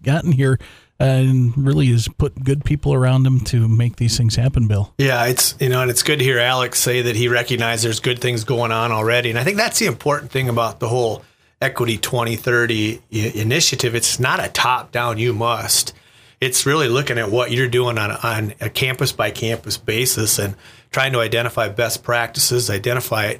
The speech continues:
Speaker 2: um, opportunities, you know, where you can improve and, and capitalize on the things that you're doing very well. So it's really a campus-based, you know, effort. And like you said, uh, President Jayasuriya made it a,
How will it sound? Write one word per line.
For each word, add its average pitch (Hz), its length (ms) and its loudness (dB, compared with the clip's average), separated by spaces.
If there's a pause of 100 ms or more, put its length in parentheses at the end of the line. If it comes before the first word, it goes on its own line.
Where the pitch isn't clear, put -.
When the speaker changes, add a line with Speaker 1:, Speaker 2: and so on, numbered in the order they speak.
Speaker 2:
um, 101 380 -2
opportunities, 135 960 0
you 113 60 -2
know, 104 120 -2
where 110 160 2
you 127 140 0
can 123 120 -2
improve 123 520 0
and, 107 280 -4
and 113 300 -2
capitalize 123 560 0
on 120 160 -2
the 110 80 -4
things 120 240 -2
that 120 80 -2
you're 107 120 -2
doing 110 300 -2
very 117 240 0
well. 107 260 -2
So 113 140 -2
it's 107 140 -4
really 156 280 2
a 120 200 -2 (240)
campus-based, 127 1000 -2 (400)
you 117 60 -4
know, 110 260 0
effort. 123 480 0
And 120 240 0
like 110 180 -2
you 131 80 2
said, 117 340 -2
uh, 104 140 0
President 127 400 -2
Jayasuriya 117 560 0
made 113 220 0
it 110 120 -2
a, 104 400 -4